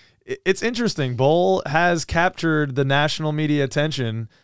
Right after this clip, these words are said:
I, as you always like to mock me for, was listening to Locked On Sixers to lead up to this game.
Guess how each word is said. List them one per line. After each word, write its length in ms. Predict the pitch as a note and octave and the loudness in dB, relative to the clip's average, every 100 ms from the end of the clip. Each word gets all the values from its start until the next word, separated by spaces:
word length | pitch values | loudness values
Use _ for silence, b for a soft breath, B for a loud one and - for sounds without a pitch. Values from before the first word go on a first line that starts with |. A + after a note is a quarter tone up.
| _ - | _ 0
I, 480 | C#3 D#3+ D#3 D3+ - | 4 4 4 2 0
as 280 | C3 C#3 C3+ | 0 0 2
you 120 | C#3+ | 4
always 340 | C3+ C3+ B2 | 4 4 0
like 140 | C3+ C3+ | -2 -2
to 80 | D3 | -2
mock 260 | D3+ D#3 | -2 -2
me 100 | B2 | -4
for, 400 | G#2 G#2 G2 G2 | -2 -2 0 -2
was 200 | A2+ A#2 | -2 0
listening 340 | C3+ C3 B2+ A#2+ | 0 -2 -4 -4
to 80 | A2+ | -2
Locked 300 | A#2 A#2+ B2+ | -2 -2 -4
On 180 | A#2+ | -4
Sixers 640 | A#2 E3 D#3+ A2 G#2+ A2 - _ _ _ _ _ | -2 -4 -4 -4 -4 -6 -8 _ _ _ _ _
to 60 | C3 | -2
lead 160 | B2+ B2+ | 2 2
up 100 | A#2+ | 2
to 140 | C#3 | 0
this 180 | B2 G#2+ | -2 -2
game. 420 | C#3+ C#3+ G#2+ A#2 | 0 0 0 -4